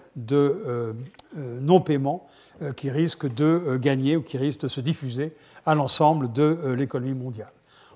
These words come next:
On reviendra un petit peu plus tard sur quelques grandes crises, euh, dans lesquelles le Fonds monétaire a joué un rôle important.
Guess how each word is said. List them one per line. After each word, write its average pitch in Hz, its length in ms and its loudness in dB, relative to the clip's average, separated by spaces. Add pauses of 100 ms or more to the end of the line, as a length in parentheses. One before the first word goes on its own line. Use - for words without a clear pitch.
On 135 80 0
reviendra 139 600 6
un 147 80 0
petit 135 160 -4
peu 127 100 -2
plus 113 160 -8
tard 151 240 4
sur 143 460 0 (100)
quelques 156 280 4
grandes 147 280 2
crises, 135 440 -2 (500)
euh, 143 240 4
dans 131 180 2
lesquelles 139 580 4
le 135 140 0
Fonds 139 140 0
monétaire 127 420 4
a 131 80 4
joué 139 420 2
un 123 60 -2
rôle 135 400 2
important. - 480 -8